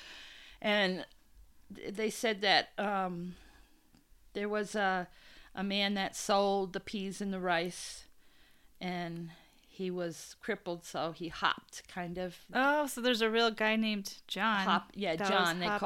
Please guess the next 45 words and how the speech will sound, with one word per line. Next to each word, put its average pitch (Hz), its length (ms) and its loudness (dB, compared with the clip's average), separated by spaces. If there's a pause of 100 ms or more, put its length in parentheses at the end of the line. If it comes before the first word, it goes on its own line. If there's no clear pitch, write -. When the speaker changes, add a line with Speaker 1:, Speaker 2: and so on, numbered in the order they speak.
Speaker 2:
hopping. 185 100 -4
Speaker 1:
him 165 60 -6
Hoppin' 160 340 -4
John. 139 200 -2
This 220 220 0
is 190 140 -2
a 151 60 2
theory, 135 460 0
you 151 160 -6
know. 131 200 -2
Speaker 2:
Oh, 202 160 6
yeah, 170 380 0
sure. 190 220 -4
Speaker 1:
And 185 160 2
then 180 460 0 (180)
they 175 120 -2
said, 196 240 -2
"Oh, 214 160 6
it's 214 120 -2
because 214 360 -2
the 214 60 -6
kids 202 380 -2
hop - 340 0
around 190 300 -2
the 185 60 -4
table 202 440 -4
when 180 180 -6
it - 120 -12
comes 190 380 -6
to, 190 140 -10 (480)
the 208 80 -6
m-, 185 220 -4 (200)
food 196 320 -4
comes 185 200 -2
Speaker 2:
What 415 160 8
Speaker 1:
to - 80 -4
the - 100 -2
Speaker 2:
kids 403 340 10
Speaker 1:
table." 294 120 8
Speaker 2:
are 226 100 10
hopping 240 400 8
around 214 400 6
for 202 160 -4
peas 220 440 -2
and 180 200 -2